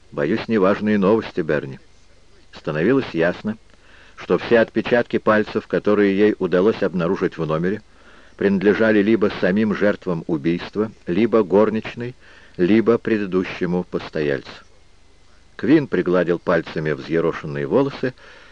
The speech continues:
и мрачно усмехнулся. "Да, выдавались дни, когда время, остававшееся до пенсии, ползло черепашьими шагами".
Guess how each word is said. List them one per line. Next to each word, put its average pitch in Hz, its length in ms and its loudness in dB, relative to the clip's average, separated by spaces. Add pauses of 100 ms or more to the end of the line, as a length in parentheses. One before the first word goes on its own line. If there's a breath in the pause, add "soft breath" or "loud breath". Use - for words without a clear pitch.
(120)
и 78 80 -4
мрачно 90 440 -2
усмехнулся. - 600 -8 (880 soft breath)
"Да, 104 520 4
выдавались 98 560 2
дни, 90 320 0
когда 95 340 2
время, 101 460 2 (460 loud breath)
остававшееся 92 960 0
до 85 140 2
пенсии, 98 520 0
ползло 87 520 -2
черепашьими 85 760 -4
шагами". 123 540 -6